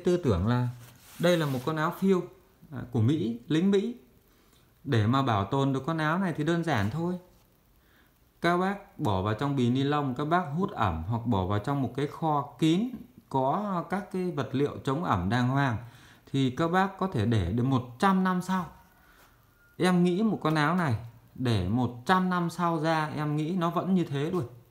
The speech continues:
Nó vẫn không thay đổi gì luôn các bác ạ. Nên là các bác mới bảo là từ năm một nghìn chín trăm sáu chín đến nay mà còn mới như này thì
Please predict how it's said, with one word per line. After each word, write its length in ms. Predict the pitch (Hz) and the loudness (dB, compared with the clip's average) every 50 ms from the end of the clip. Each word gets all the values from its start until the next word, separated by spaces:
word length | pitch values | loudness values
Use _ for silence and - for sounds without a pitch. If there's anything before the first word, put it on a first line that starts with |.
| _ _ | _ _
Nó 180 | 120 123 143 156 | -6 -4 -4 -4
vẫn 280 | 160 156 143 - - | -6 -6 -6 -6 -6
không 320 | - - 226 233 202 185 - | -6 -4 -4 -2 -2 -2 -2
thay 160 | 185 175 156 | -2 -2 0
đổi 260 | 147 120 92 85 90 | 0 0 0 -2 -2
gì 140 | 101 110 110 | -2 -2 -2
luôn 220 | 127 139 139 135 | -2 -2 -4 -4
các 120 | 139 147 151 | -4 -4 -4
bác 200 | 165 175 180 - | -4 -6 -6 -10
ạ. 60 | - - _ _ _ - _ - - - - - - - _ _ _ - - _ _ _ _ - - - - _ _ _ _ _ _ _ | -12 -16 _ _ _ -20 _ -20 -20 -20 -20 -20 -20 -20 _ _ _ -20 -20 _ _ _ _ -20 -20 -20 -20 _ _ _ _ _ _ _
Nên 220 | 131 147 156 156 | -2 -2 0 0
là 180 | 147 135 123 117 | 0 0 -2 -2
các 180 | 117 123 151 160 | 0 -2 -2 0
bác 240 | 175 185 190 190 | 2 0 0 0
mới 240 | 175 165 156 160 190 | 0 0 0 2 2
bảo 240 | 190 147 101 87 90 | 2 2 2 2 2
là 300 | 104 117 113 113 - - - - - - _ _ _ _ _ _ _ _ _ | 2 2 0 0 -2 -8 -16 -20 -20 -20 _ _ _ _ _ _ _ _ _
từ 320 | - 175 170 160 156 151 147 | 4 4 6 6 6 4 4
năm 280 | 151 175 180 175 170 151 | 2 2 2 2 0 0
một 220 | 131 120 123 143 | -2 -2 -2 0
nghìn 420 | 143 139 135 123 120 113 110 107 110 | 0 2 2 4 4 4 2 2 -2
chín 180 | 113 135 147 165 | -4 -6 -6 -4
trăm 360 | - 180 170 156 156 156 156 | -2 -2 0 0 0 -2 -4
sáu 200 | 151 - 151 165 165 - | -2 0 0 -2 2 2
chín 300 | 175 165 165 196 214 202 | 2 4 4 4 2 2
đến 200 | 247 180 202 208 | 2 2 4 2
nay 240 | 208 202 185 170 151 - - - - _ _ _ _ _ _ _ _ _ _ _ _ - | 4 2 2 0 -2 -8 -16 -20 -20 _ _ _ _ _ _ _ _ _ _ _ _ 0
mà 320 | 131 147 156 147 135 127 131 | 2 4 4 4 4 2 2
còn 220 | - 135 127 123 123 | 2 4 6 6 6
mới 220 | 127 131 147 175 | 6 4 2 2
như 160 | 196 196 185 | 0 0 0
này 280 | 165 156 143 120 101 85 - - - - - - _ _ _ _ _ - - | 0 -2 -2 -2 -2 -4 -6 -12 -20 -20 -20 -20 _ _ _ _ _ -6 -2
thì 360 | 147 139 131 120 110 98 | 0 2 2 2 2 0